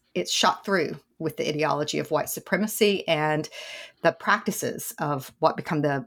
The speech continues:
the practices of white supremacy during, um, this per-, these periods. Um, and as you were mentioning, Henry W. Grady, he also popularizes this notion of equal but separate,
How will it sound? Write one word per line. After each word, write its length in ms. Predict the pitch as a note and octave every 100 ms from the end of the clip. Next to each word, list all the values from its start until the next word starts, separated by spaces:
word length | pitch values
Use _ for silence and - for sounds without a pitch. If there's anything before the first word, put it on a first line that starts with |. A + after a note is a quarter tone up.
| -
the 80 | D3+
practices 640 | - E3 - F3 D#3 C#3+
of 140 | C#3+ -
white 360 | D#3+ C#3+ C#3+ -
supremacy 760 | - - C#3+ C3+ - C3+ C3+
during, 440 | C#3 C#3+ C#3 C3+ C3+
um, 380 | C#3 D3 D#3 - -
this 220 | D#3 -
per-, 340 | - G3 F3+ -
these 220 | - -
periods. 640 | - G3 E3+ D#3+ - - - - - - - - F#3+
Um, 320 | E3+ E3 E3
and 460 | E3+ E3 D#3+ D#3+ -
as 220 | E3 D3+
you 140 | A3+
were 80 | F#3+
mentioning, 640 | F3 D#3 - D3+ D3 D#3 E3+
Henry 240 | F#3 D#3+
W. 280 | E3 D3 C3+
Grady, 360 | F#3+ G3+ E3+
he 140 | D#3+ -
also 480 | D#3+ G#3+ - D#3 D3+
popularizes 880 | - D#3+ D#3+ D3 C#3+ C#3 D3+ C3+
this 220 | D#3 D3 F3+
notion 600 | G3+ A3+ - D3 D3 -
of 280 | E3 D3+ C#3+ -
equal 280 | F3+ - D#3
but 160 | D#3
separate, 460 | - A3 F#3+ D3+